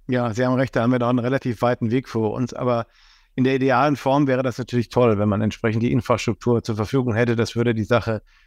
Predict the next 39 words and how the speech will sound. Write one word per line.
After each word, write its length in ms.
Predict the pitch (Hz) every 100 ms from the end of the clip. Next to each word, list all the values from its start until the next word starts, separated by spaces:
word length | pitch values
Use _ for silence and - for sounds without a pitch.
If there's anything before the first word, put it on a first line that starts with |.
| _ -
erheblich 420 | 101 131 113 -
vereinfachen 600 | 110 107 120 - 101 117
und, 160 | 107 101
glaube 240 | 104 113
ich, 100 | 104
auch 200 | 101 -
dann 320 | 117 107 113 - _ _ _ -
insgesamt, 800 | - 117 120 113 107 110 - -
ähm, 340 | 113 110 110 -
eher 240 | - 139 131
dem 160 | 131
Modell 300 | 123 120 120
nahe 240 | 117 104 117
kommen, 180 | 117
was 120 | 110 107
Sie 100 | 110
vorgeschlagen 680 | 131 123 104 107 98 98
haben. 340 | 95 101 123 139 -
Lassen 240 | 139 165
Sie 60 | 175
uns 140 | 160
ganz 240 | 156 175 -
kurz 180 | 175
noch 160 | 160 147
über 220 | 151 131 - _ -
paar 60 | 139
finanzielle 500 | 160 143 120 135 165
Punkte 380 | - 147 139 139
sprechen, 360 | - 131 131
weil 120 | 127 127
das 100 | 117
natürlich 300 | 127 127 120
auch 80 |
unsere 580 | - 147 151 127 131 127 113
Hörer 380 | 120 131 131
ganz, 480 | 107 127 127 - - -
äh, 260 | 117 117
massiv 500 | 120 123 110 - 127
interessiert. 800 | - 123 120 - 131 143 151 -